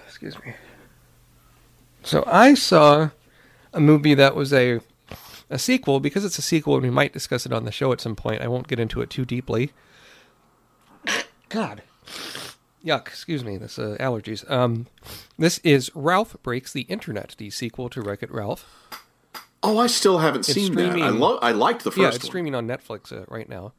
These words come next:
Speaker 1: um, in the United States. But, uh, it is, um, it, I think the big problem with it, not to get into the particulars, is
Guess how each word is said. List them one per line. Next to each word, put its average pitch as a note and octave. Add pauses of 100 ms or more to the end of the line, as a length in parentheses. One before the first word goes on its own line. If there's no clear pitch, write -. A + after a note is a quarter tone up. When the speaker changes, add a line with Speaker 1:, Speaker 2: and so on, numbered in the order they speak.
(340)
Speaker 1:
um, G2+ (480)
in A2+
the A2
United G#2
States. G#2+
But, A2
uh, A2+
it F3+ (120)
is, C3+
um, A#2 (960)
it, - (240)
I A3
think B3+
the D#3+
big E3
problem D#3
with A#2
it, A#2
not B2+
to B2+
get A#2+
into A2+
the -
particulars, D3
is C#3